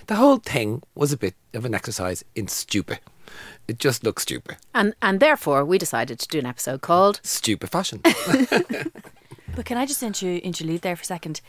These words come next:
Speaker 1: Interlude?
Speaker 3: Yeah, I don't know where that word came from, actually. I was out of my body there for a second as an interlude.
Speaker 1: <laughs>
Speaker 3: Um, in twenty twenty, sales for, uh, Kanye West's Yeezy line reached one point seven billion dollars.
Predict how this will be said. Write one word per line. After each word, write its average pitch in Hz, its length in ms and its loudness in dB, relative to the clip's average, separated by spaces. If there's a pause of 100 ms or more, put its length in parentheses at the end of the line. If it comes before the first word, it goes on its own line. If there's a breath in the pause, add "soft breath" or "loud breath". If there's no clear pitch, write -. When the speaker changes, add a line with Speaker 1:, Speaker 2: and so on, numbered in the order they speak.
(320 soft breath)
Speaker 1:
Interlude? 135 640 2 (380 loud breath)
Speaker 3:
Yeah, 294 200 2
I 285 100 4
don't 311 120 0
know 330 120 6
where 311 80 6
that 254 160 6
word 240 180 4
came 269 240 -2
from, 269 120 -2
actually. 202 240 -2
I 208 60 0
was 220 100 -4
out 254 120 0
of 247 40 -6
my 220 60 0
body 226 240 2
there 233 120 0
for 202 60 -12
a - 20 -12
second 185 200 -4
as 170 40 -6
an 175 100 -6
interlude. 190 440 -2
Speaker 1:
<laughs> - 60 -20 (540 loud breath)
Speaker 3:
Um, 240 220 4 (320)
in 262 140 4
twenty 285 320 4
twenty, 247 340 0
sales 254 460 2
for, 214 260 0 (140)
uh, 175 420 6 (160)
Kanye 190 500 0
West's 175 360 0
Yeezy 214 360 -4
line 170 280 0
reached 170 320 -4 (160)
one 247 200 0
point 247 260 -2
seven 202 380 -2
billion 190 480 0 (320)
dollars. 175 600 -4